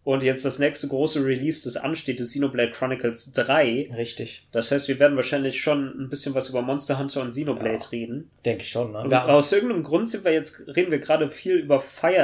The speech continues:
Speaker 2: Emblem.
Speaker 1: Ja, irgendwie schon, ne?
Speaker 2: Ich, das hat aber, glaub ich, nur damit zu tun, wir haben irgendwie, äh, ein, ein Freund hat uns gefragt, was unsere Lieblings-Soundtracks sind. Und da meinte ich,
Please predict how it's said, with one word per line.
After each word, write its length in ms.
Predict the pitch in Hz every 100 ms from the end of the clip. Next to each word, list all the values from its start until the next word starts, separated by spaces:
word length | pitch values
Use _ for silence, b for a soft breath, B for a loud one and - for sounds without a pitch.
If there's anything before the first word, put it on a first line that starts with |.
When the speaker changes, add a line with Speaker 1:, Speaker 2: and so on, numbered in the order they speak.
| 117
Speaker 2:
Emblem. 260 | 143 160
Speaker 1:
Ja, 240 | 202 254 262
irgendwie 200 | 247 233
schon, 260 | 277 175
ne? 60 | 120
Speaker 2:
Ich, 100 | -
das 340 | 139 127 127
hat 160 | 139 160
aber, 180 | 147 139
glaub 160 | 143 143
ich, 100 | 156
nur 160 | 156
damit 320 | 143 156 165
zu 100 | -
tun, 400 | 151 - 170 170
wir 140 | 139 127
haben 100 | 151
irgendwie, 500 | 139 123 127 127 127
äh, 400 | - 127 117 117 113
ein, 180 | 131 123 135
ein 120 | 120
Freund 480 | - 143 180 175 -
hat 120 | 160
uns 160 | 147 -
gefragt, 400 | 127 143 160 131
was 140 | 123
unsere 380 | 151 135 127 131
Lieblings-Soundtracks 1120 | 135 165 139 123 - 160 180 - 120 117 -
sind. 400 | 123 117 151 - B B B B B B B B -
Und 580 | 131 131 131 123 117 -
da 60 | 120
meinte 340 | 127 139 135
ich, 260 | 131 -